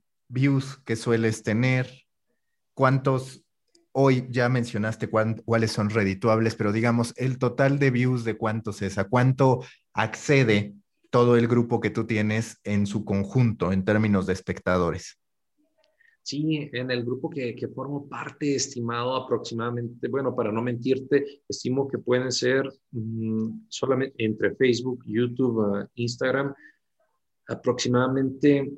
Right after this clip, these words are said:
Speaker 2: cien a doscientos millones de, de reproducciones.
Speaker 1: Y evidentemente hay variaciones en los ingresos por cada millón de reproducciones, pero ¿cuál es el rango promedio que ustedes han identificado que les entrega el millón de reproducciones en términos de ingresos?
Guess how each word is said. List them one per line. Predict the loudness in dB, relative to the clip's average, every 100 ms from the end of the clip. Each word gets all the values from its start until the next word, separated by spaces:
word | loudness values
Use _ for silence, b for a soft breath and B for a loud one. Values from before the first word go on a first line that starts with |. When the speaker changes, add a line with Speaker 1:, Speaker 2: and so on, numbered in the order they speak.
| -16 _ _
Speaker 2:
cien | -2 2 4
a |
doscientos | 2 2 0 0 -2
millones | 2 0 0 4
de, | 4
de | 6 4
reproducciones. | 2 2 0 2 0 2 -2 -4 -6 2
Speaker 1:
Y | 6
evidentemente | 6 6 6 4 4 4 4 4
hay | 4
variaciones | 4 2 2 0 0 0 0 -2 -4
en | -2
los | -2 0
ingresos | 0 2 2 2 -2 -4
por | -4 0
cada | 2 2
millón | 2 0 0 0 0
de | 0
reproducciones, | -4 -4 -6 -4 -2 0 0
pero | 0 4
¿cuál | 4 4
es | 4
el | 2 2
rango | 0 0 0 -2
promedio | -2 0 0 0 -2 B B B _
que | 0
ustedes | 0 2 2 2 0
han | -2
identificado | 0 -2 -2 -4 -4 -2 0 2 2 -2 -10 _ -2
que | 0
les | 0 0
entrega | 0 2 2 4 4 2 0 0
el | 2 2 0 -2
millón | -2 0 0 0 -2
de | -2
reproducciones | -2 -2 -2 -2 0 0 0
en | -2 -2
términos | 0 0 0 -2
de | -4
ingresos? | -2 -2 -4 -12 -18 -20